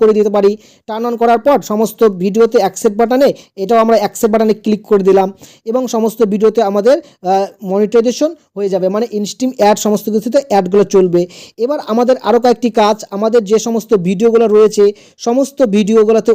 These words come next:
ওভারভিউতে ওয়াচ পেজ হিস্টোরি অ্যাডে এখানে আমরা আসবো। এখানে আসার পর আপনারা যদি চান এখান থেকে আপনাদের সিমাই অ্যানালাইটিক্স চেক করতে পারেন, তারপর হচ্ছে ম্যানেজ অপশনে আপনারা ক্লিক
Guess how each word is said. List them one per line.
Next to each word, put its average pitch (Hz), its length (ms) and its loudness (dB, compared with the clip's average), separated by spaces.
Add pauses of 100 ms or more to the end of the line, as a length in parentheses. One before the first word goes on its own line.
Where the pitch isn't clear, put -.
ওভারভিউতে 220 520 0 (140)
ওয়াচ 214 300 -4
পেজ 220 160 -16
হিস্টোরি 208 480 -4
অ্যাডে 190 300 2 (380)
এখানে 233 300 -4
আমরা 226 160 0 (100)
আসবো। 185 220 2 (300)
এখানে 226 260 -4
আসার 220 220 0
পর 208 240 2 (120)
আপনারা 196 340 0
যদি 202 200 2
চান 196 420 -2
এখান 202 260 -2
থেকে 196 280 0
আপনাদের 185 460 0
সিমাই 208 480 0
অ্যানালাইটিক্স 190 640 0
চেক 196 120 0 (100)
করতে 196 260 0
পারেন, 190 220 2 (380)
তারপর 196 340 -2
হচ্ছে 196 160 0 (100)
ম্যানেজ 190 240 0
অপশনে 202 340 -2
আপনারা 196 320 -2
ক্লিক 196 200 0